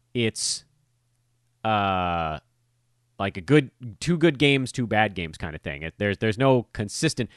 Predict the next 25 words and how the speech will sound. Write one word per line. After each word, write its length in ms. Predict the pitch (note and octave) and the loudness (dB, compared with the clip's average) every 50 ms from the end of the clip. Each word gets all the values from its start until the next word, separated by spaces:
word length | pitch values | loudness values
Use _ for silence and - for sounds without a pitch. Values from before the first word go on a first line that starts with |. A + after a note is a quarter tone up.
| - _ - | -20 _ 0
he 120 | - A3 C4+ | 2 6 8
doesn't 260 | C#4+ C4 F#3+ G3 F3+ | 8 8 6 6 2
get 220 | F#3+ G3 G3 - | 2 2 2 2
you 100 | D#3 C#3 | 2 2
a 40 | B2+ | 2
Zubats, 640 | A#2+ A2 B2 C#3 A#2 G2 D#2 C#2 - - - - - _ _ _ _ _ _ _ _ _ _ _ - | 2 4 2 2 2 0 -4 -4 -4 -6 -6 -8 -8 _ _ _ _ _ _ _ _ _ _ _ -4
which 220 | A2 A#2+ - - | -4 -4 0 0
is 160 | C3 A#2 F#2+ | 0 0 2
like 160 | A#2 A#2 - A#2 | 0 0 0 0
eleven 400 | A2 A#2 B2+ B2+ B2 A#2+ B2+ A#2+ | 0 2 4 4 4 2 0 -2
and 120 | A2+ A2+ | 0 0
eight 200 | A#2 A2 F#2 - _ _ _ _ _ _ _ - | 0 -2 -2 -4 _ _ _ _ _ _ _ 0
anytime 480 | B2 C3 C3 B2+ A2+ - B2 G#2+ G#2+ A2 | 2 2 2 2 0 2 0 0 0 -2
he 140 | G2+ G2 F2+ | -4 -6 -6
plays. 520 | - - A2+ G2+ D#2+ D2 C2+ - - - - | -6 -4 -4 -2 -4 -4 -8 -12 -16 -14 -8
Olynyk's 400 | - A2+ B2+ D#3 E3+ F3 - - | -4 0 2 4 4 4 2 0
gonna 140 | - D#3 D3+ | -2 -2 0
be 100 | C3 C3 | 0 2
like 180 | A#2 G#2+ G#2 - | 0 0 0 -2
four 380 | - - - - D#3+ E3+ F3+ | -6 -6 -2 0 2 4 4
and 160 | F3 D#3 C#3+ - | 4 2 0 -4
four 420 | - - E3+ D3 C3 C3 C3+ C#3 | -2 2 4 4 4 4 4 2
like 200 | B2 A#2 A2+ - | 2 0 0 0
this 200 | C#3 C#3 - - | -2 -2 -2 -2
one, 280 | A2+ F#2 E2+ F2+ G2+ | -6 -4 -4 -6 -8